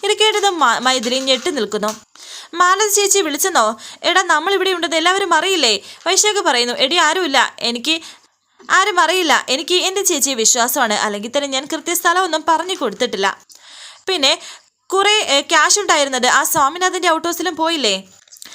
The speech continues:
ഇനി കയ്യിൽ നയാ പൈസയുണ്ടോ?" "ഞാൻ മാലതി ചേച്ചിയോട് കുറച്ച് പൈസ ചോദിക്കാനാ വിളിച്ചത്." "ആ കാർത്ത് എങ്ങാനും അറിയോന്നാ എൻ്റെ പേടി" എന്ന് മ-, മ-, മൈഥിലി പറഞ്ഞപ്പോൾ വൈശാഖ് ചോദിക്കുന്നു, "എടി, എങ്ങനെ അറിയാനാ?" "എടാ, അവൻ പോലീസുകാരനാ."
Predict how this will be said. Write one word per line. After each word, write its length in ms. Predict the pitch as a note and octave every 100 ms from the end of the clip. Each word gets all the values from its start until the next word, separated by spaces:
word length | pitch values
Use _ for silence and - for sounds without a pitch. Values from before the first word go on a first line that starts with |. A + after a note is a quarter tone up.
| - -
ഇനി 140 | G4
കയ്യിൽ 300 | A4 A4 G#4
നയാ 280 | F4 A#3+ C#4+ G4+
പൈസയുണ്ടോ?" 640 | G4+ G4 G#4 F4+ C4 G3 G3+ - - - - - - -
"ഞാൻ 180 | G4+
മാലതി 360 | E4+ C#4 C#4+ D#4+
ചേച്ചിയോട് 440 | F4+ C#4 C#4+ C4
കുറച്ച് 340 | C4 B3+ A3 D4
പൈസ 340 | D#4 D#4 D#4+
ചോദിക്കാനാ 540 | F#4+ F#4 D#4+ F4 D#4 C#4
വിളിച്ചത്." 440 | G3+ F#3+ A3 G#3+ - - - - - - - -
"ആ 100 | G#4
കാർത്ത് 420 | G#4+ E4 F4 F4+
എങ്ങാനും 360 | G#4+ G4 G4 D#4
അറിയോന്നാ 360 | C4+ D4 B3+
എൻ്റെ 300 | G3+ D4+ F4+
പേടി" 220 | G4 F#4+
എന്ന് 220 | E4+ A3+ B3+
മ-, 400 | B3+ A#3 A#3 A3
മ-, 300 | A3+ A#3+ A3
മൈഥിലി 400 | B3+ C4 F4 F#4+
പറഞ്ഞപ്പോൾ 380 | C#4+ A3 B3 D4
വൈശാഖ് 400 | C#4 - E4 E4+
ചോദിക്കുന്നു, 440 | E4+ C4 C4 C4
"എടി, 240 | B3+ B3 C#4
എങ്ങനെ 420 | B3+ C#4 G4 G#4+
അറിയാനാ?" 480 | C#4 A#3+ G#3 A3 C#4 - - - - - -
"എടാ, 220 | B3+ C#4
അവൻ 200 | D#4 E4+
പോലീസുകാരനാ." 840 | E4+ E4 F#4+ G#4 G4+ D4 B3+ G#3+